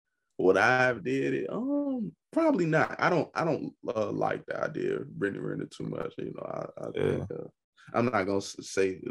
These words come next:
Speaker 1: uh, you know, what, what I <laughs> feel about her, um,
Speaker 2: Yeah,
Speaker 1: on this
Speaker 2: right.
Speaker 1: episode or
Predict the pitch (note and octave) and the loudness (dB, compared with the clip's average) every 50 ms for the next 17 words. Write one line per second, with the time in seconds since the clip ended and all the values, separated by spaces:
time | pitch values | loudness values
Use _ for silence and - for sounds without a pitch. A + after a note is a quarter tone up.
0 | - - - - - - - - - G1+ - - - C#3 - - A2+ F#2+ - - | -6 -6 -6 -6 -6 -6 -6 -6 -6 -6 -8 -8 -10 -8 -6 -4 -4 -4 -4 -4
1 | G#2+ - - - - - - - - C#3 A2 G2+ G2+ G2 G2 G2 G#2+ - G2 G2+ | -4 -4 -2 -2 -2 -2 -2 2 4 6 6 6 6 4 2 2 2 2 0 0
2 | G#2 A2 - - - C3 A#2+ A2+ A#2 A#2 A#2+ A#2+ G2+ G2 G2 F#2 E2+ - G2 F#2+ | 0 -2 -6 -10 -12 -10 -10 -8 -8 -8 -4 0 2 4 4 6 6 6 6 8
3 | G#2 A#2 G#2+ - - - _ - - - - - - E3 F#3 F3 E3+ E3 | 8 6 6 4 0 -8 _ -20 -18 -18 -8 0 4 4 6 4 4 0